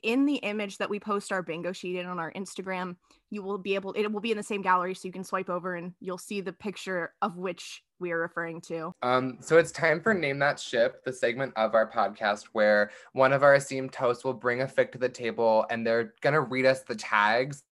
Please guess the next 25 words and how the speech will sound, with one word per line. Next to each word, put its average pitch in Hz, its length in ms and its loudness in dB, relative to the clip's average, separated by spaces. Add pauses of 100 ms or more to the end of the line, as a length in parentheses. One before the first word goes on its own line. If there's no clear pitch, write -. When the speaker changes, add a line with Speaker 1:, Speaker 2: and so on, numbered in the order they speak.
(360)
Speaker 2:
and 131 120 -4
we 131 100 -2
try 131 160 0
to 127 100 4
guess 113 340 2
the 107 120 -8
ship, 82 380 -4
not 107 240 0
the 113 120 0
actual 95 360 -2
fic. - 460 -8 (420)
And 117 160 0
I 117 80 0
believe 127 580 -2
that 135 320 2
Jess 117 380 2
has 113 240 2
a 110 40 -6
fic 113 320 0
to - 80 -16
present 107 340 -2
to 110 120 -4
us 101 160 -2
first - 380 -4
tonight. - 260 -14